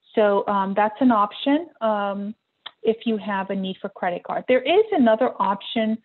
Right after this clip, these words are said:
for approving credit card purchases, uh, via MyCourt.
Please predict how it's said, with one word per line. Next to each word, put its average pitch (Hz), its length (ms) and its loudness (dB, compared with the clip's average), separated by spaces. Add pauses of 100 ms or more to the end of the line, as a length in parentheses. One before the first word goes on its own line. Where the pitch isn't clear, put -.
(340)
for 190 200 2
approving 233 640 0
credit 202 400 -4
card 208 220 0 (100)
purchases, 233 560 -2 (360)
uh, 196 140 -6
via 185 280 -4
MyCourt. 226 580 -2